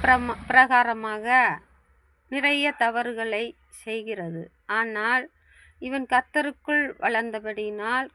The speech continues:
கர்த்தருடைய பிள்ளை என்றபடியினால், அவன் நன்கு கீழ்ப்படிந்து, ஆண்டவருடைய வசனத்தின்படியும்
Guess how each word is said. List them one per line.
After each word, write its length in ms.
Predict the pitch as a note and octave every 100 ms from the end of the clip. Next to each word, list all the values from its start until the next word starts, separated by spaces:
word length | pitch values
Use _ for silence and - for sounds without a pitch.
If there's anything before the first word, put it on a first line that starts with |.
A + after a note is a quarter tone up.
| -
கர்த்தருடைய 680 | A#3+ - C#4 C#4 C#4+ C#4+
பிள்ளை 480 | C#4+ - A3+ B3 B3
என்றபடியினால், 1000 | G#3 G#3 A3+ G#3+ G3 G3 F#3+ G3 A3 B3 C#4 _ _ _ _ _ _ _ _ _ _ _ _ _ _ _ _ _ _ _ _ _ _ _ _ _ _ _ _ -
அவன் 500 | A#3 B3+ C#4 C4 - _ _ _ _ -
நன்கு 760 | A#3 C4+ D4 D4 C4+ G#3+ F#3 _ _ _ _ _
கீழ்ப்படிந்து, 920 | - C4+ B3+ - G#3 A3 A3 C4 G#3 - - -
ஆண்டவருடைய 960 | A#3+ C4+ C4+ B3 A3+ A3+ G3+ F#3+ F#3 G3 _ _ _ _ _ _ _
வசனத்தின்படியும் 1120 | A#3 B3+ C4 B3 - A#3 G#3 G#3 G#3+ G#3 B3+